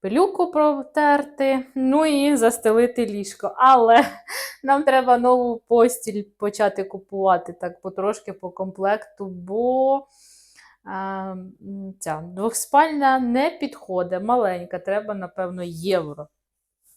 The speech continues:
Бо не вистачає. Ну, що маємо, то маємо. <laughs> Поки так зійде, але треба буде подивитися. Так що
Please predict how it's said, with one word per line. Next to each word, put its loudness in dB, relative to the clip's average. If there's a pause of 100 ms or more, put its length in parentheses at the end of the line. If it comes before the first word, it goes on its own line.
(720)
Бо -12
не -6
вистачає. -10
Ну, -10 (160)
що -10
маємо, 0
то -12
маємо. -8 (100)
<laughs> -14
Поки -4 (100)
так -4
зійде, -6
але -4 (1120)
треба 8
буде 6 (340)
подивитися. 2 (120)
Так -12
що -16